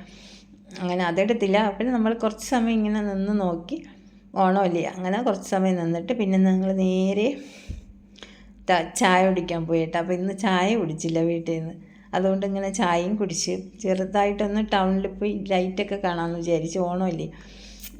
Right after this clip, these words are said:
അപ്പോൾ അവർക്ക് ഒരു സന്തോഷത്തിന് വേണ്ടി ഒന്ന് പോയതാണേ മക്കൾ. അപ്പോൾ എന്തായാലും ഇപ്പോൾ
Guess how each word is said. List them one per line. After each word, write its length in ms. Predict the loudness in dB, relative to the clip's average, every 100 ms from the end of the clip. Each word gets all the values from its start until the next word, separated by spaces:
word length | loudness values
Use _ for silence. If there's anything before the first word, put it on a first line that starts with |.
| -20 -20 -10 -4
അപ്പോൾ 180 | 2 6
അവർക്ക് 400 | 6 4 -2 -4
ഒരു 220 | 0 2
സന്തോഷത്തിന് 680 | 2 0 2 0 0 -2 -2
വേണ്ടി 280 | 0 0 0
ഒന്ന് 200 | 0 0
പോയതാണേ 520 | 2 2 2 0 0
മക്കൾ. 360 | -2 -4 -2 -2
അപ്പോൾ 200 | 0 0
എന്തായാലും 360 | 2 2 0
ഇപ്പോൾ 300 | 0 0 0